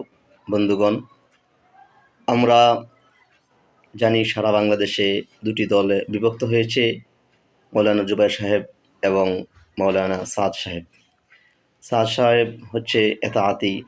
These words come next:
তাদের সাপোর্টে রয়েছেন। মাওলানা জুবায়ের সাহেব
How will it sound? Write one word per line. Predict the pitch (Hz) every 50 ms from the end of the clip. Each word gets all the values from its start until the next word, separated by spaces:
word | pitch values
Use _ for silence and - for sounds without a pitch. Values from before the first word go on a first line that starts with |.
| _ -
তাদের | - 95 95 90
সাপোর্টে | 90 - 110 101 104 107 107 101
রয়েছেন। | 104 107 104 101 - 135 120 123 - - _ _ _ _ _ - _ _ _ _ _ _ _ _ _ _ _ _ _ -
মাওলানা | 104 101 104 104 104 104 101 98
জুবায়ের | 98 - 101 104 104 104
সাহেব | - - 110 101 104 98